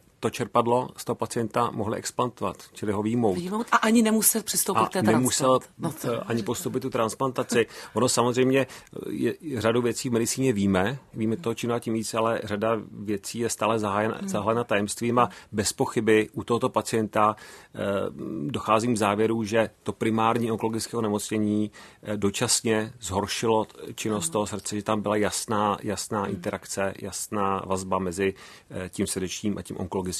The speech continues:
Speaker 1: onemocněním. Ale primární bylo to onkologické.
Speaker 2: Ano,
Speaker 1: A to
Speaker 2: ano.
Speaker 1: tím, že se podařilo vyléčit,
Speaker 2: Hmm.
Speaker 1: tak to umožnilo sekundárně regeneraci toho srdce.
Speaker 2: Hmm. Je to úžasné, co to tělo umí a co umíte vy.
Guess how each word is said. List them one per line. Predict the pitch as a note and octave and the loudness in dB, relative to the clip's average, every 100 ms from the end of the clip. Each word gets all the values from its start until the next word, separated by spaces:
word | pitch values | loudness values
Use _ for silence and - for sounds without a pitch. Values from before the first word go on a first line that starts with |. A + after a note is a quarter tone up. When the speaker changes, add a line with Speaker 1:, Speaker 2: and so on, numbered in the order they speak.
| F#2+ F2+ | -6 -6
Speaker 1:
onemocněním. | F#2+ F2+ - F#2 E2 E2 - - - | -6 -6 -8 -10 -10 -10 -14 -8 -2
Ale | G#2 | 0
primární | A2 A2 A2 A2+ A#2 | 4 6 6 4 2
bylo | A#2 | 2
to | A#2+ | 2
onkologické. | G#2+ F#2+ G2 F2 E2+ E2+ - | 0 0 0 0 -6 -8 -8
Speaker 2:
Ano, | D#2 - | -10 -14
Speaker 1:
A | F#2+ | -12
to | - | -10
Speaker 2:
ano. | D#2+ | -2
Speaker 1:
tím, | A2+ | -2
že | G#2+ | 0
se | - A2+ | 0 0
podařilo | A2 G#2 G2+ F2+ | 2 0 0 0
vyléčit, | F2+ F2+ - G#2+ - - | 0 -2 -2 -6 -6 -10
Speaker 2:
Hmm. | F3+ D#3 | -10 -8
Speaker 1:
tak | - | -4
to | - | -2
umožnilo | A2+ G2+ G2+ F#2+ G#2 G2+ | 0 0 0 2 0 0
sekundárně | - - G2+ F#2+ F2 F#2 F#2 | -4 -4 -2 -2 -2 -2 -2
regeneraci | F2 F#2 F#2 F2+ - F2 | -2 0 0 -2 -6 -8
toho | - D#2 | -8 -10
srdce. | D#2 - - - _ - | -10 -10 -10 -14 _ -14
Speaker 2:
Hmm. | D#3+ D3 D#3+ - | -14 -14 -16 -12
Je | E3+ | -8
to | G3+ | -6
úžasné, | F3+ F3+ F#3 | -4 -4 -2
co | F3 | -4
to | - | -4
tělo | F#3+ F#3+ F#3 | -2 -2 -2
umí | F3 F3+ G#3+ | -2 -2 -2
a | G#3 | -4
co | F#3+ | -4
umíte | E3 D#3 D3 E3 | -4 -6 -6 -4
vy. | D3 | -4